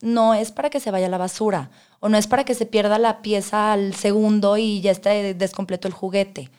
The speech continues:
¿no? Entonces, siempre que, que voy a ir,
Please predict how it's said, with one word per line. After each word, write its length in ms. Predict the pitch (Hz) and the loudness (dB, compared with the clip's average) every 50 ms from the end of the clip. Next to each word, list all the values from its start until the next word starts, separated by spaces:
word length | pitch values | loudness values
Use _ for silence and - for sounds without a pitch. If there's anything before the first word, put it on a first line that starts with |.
| _ _ _ _ _ _ _ _ | _ _ _ _ _ _ _ _
¿no? 340 | - - 175 - 233 311 - - - - - - - - | -10 -6 -2 -2 -2 -2 -4 -10 -18 -18 -18 -20 -12 -6
Entonces, 720 | - 220 226 220 247 240 247 247 - 277 277 302 285 - - - - - - - _ | -2 -2 0 2 2 2 2 2 2 2 0 0 0 -4 -14 -20 -20 -20 -20 -20 _
siempre 640 | - - - 302 302 302 294 - - 330 330 - | -18 -6 0 2 4 4 4 4 2 2 2 0
que, 560 | - - 285 269 254 240 226 208 196 - - _ _ _ _ _ | 0 2 4 4 6 4 4 2 0 -4 -8 _ _ _ _ _
que 180 | - - 233 233 | 0 4 4 6
voy 260 | 220 233 247 262 277 | 6 6 6 6 6
a 60 | 285 | 4
ir, 480 | 311 294 269 254 240 240 233 240 - | 4 4 2 4 4 2 2 0 -2